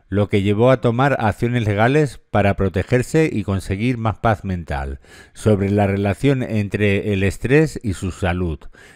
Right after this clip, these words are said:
especialmente en lo relacionado con la frimo-, frimomialgia... que padece. Fue contundente: "El malestar y el estrés no ayudan a nadie".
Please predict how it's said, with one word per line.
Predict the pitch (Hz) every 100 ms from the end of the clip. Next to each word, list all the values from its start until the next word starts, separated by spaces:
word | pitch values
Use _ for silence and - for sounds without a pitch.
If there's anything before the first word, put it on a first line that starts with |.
| -
especialmente | 95 - 95 127 127 131 139 147 165 156 - - - -
en | 101
lo | 107
relacionado | 101 104 104 104 104 98 - 98 113 135 151
con | 127 107
la | 98
frimo-, | - 101 101 101 98 98 98 95 95 _ _ _
frimomialgia... | - - 101 104 104 101 98 113 123 113 - 80 73 71 - - _ - - _
que | - 101
padece. | 101 101 110 - 85 71 71 _ _ _
Fue | _ - - 143 160 -
contundente: | 117 104 104 98 87 78 - 82 -
"El | 95
malestar | 92 101 95 - 135 143
y | 131
el | 117
estrés | 98 - 120 147 156 -
no | 98 113
ayudan | 117 117 131 143
a | 127
nadie". | 110 90 71 76 71